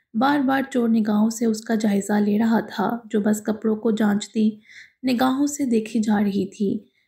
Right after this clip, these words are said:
वो शायद फ़ैसला करने में उलझी हुई थी। निचले लब को दांतों में दबाए वो फ़ैसला ना करती हुई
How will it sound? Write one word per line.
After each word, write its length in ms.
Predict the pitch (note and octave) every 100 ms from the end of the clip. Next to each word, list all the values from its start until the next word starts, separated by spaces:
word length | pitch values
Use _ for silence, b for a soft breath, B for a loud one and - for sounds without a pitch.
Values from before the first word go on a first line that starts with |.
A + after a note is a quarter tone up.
| b -
वो 60 | A#3+
शायद 260 | C4 B3+
फ़ैसला 460 | B3+ A3+ A3 A#3+ B3
करने 360 | B3 G#3 G#3+
में 160 | A3+ B3
उलझी 340 | G#3 G3 -
हुई 220 | A3+ G3+ F#3+
थी। 360 | - F#3+ - G#3+
निचले 300 | G#3 A#3+ A3+
लब 180 | A3 -
को 100 | A#3
दांतों 360 | A3 G#3 G3+ A#3
में 160 | A#3 A3
दबाए 460 | G3+ G#3 G3+ - G#3+
वो 60 |
फ़ैसला 440 | A3 G#3+ G#3+ A3 G#3+
ना 160 | A3
करती 380 | A#3 A3+ - A3
हुई 340 | G#3 G#3+ A3